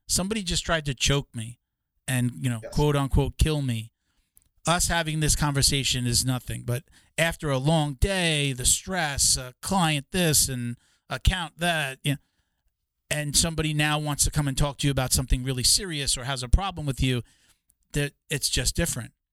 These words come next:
Speaker 1: So I know for me, it's like, you know, I'm, I'm here for a different reason. I love jujitsu.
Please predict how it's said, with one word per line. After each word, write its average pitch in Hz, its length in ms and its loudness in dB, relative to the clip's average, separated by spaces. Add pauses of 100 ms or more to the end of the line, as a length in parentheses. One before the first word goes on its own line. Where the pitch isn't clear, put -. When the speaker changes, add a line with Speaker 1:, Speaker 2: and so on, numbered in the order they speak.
(300)
Speaker 1:
So 127 420 -2
I 139 80 -6
know 143 140 -6
for - 160 -2
me, 170 420 2
it's 139 240 0
like, 123 360 -4 (1120)
you 127 80 -8
know, 123 120 -8
I'm, 147 260 2
I'm 160 120 2
here 180 200 2
for 175 180 0
a 156 60 2
different 139 340 0
reason. 170 420 2 (400)
I 143 120 2
love 131 260 -2
jujitsu. 175 640 -2